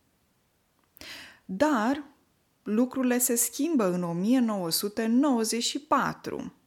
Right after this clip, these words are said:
Deci, la câțiva ani, în Constituție se modifică, în loc de limba română,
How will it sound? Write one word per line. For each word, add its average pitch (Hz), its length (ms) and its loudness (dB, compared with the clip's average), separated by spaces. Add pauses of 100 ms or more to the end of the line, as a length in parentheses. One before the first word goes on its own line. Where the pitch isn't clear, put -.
(1200)
Deci, 156 280 -6
la 147 120 -4
câțiva 202 500 -2
ani, 214 320 0 (720)
în 214 180 0
Constituție 214 1200 -4 (580)
se - 200 2
modifică, 226 1160 -2 (2250)
în 208 220 0
loc 269 240 4
de 175 140 2
limba 277 520 2
română, 269 680 4